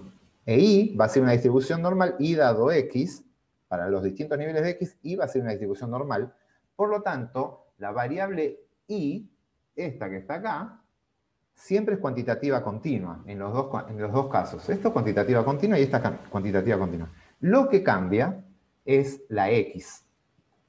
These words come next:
La X en una, en un anova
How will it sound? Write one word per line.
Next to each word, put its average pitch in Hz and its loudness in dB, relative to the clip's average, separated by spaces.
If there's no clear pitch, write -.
La 127 2
X 156 0
en 95 -6
una, 120 -2
en 107 -10
un 135 -8
anova 135 -4